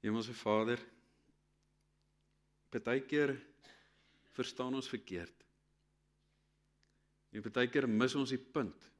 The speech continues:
En ons fokus raak uit. Omdat ons so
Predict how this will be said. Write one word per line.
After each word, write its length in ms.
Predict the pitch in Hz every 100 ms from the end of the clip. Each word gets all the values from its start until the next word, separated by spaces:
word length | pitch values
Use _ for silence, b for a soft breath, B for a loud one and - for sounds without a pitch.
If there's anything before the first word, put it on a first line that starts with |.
| _ _ _ _ _ _ _ _ _ _ _ _ _ _ _ _ _ _ _ _ _ _ -
En 140 | 107
ons 180 | 107 - -
fokus 400 | - 160 160 147
raak 300 | 131 135 135 -
uit. 300 | 156 - - _ _ _ _ _ _ _ _ _ _ _ _ _ _ _ _ _ _ _ _ _ -
Omdat 240 | 123 123
ons 160 | 131
so 100 | -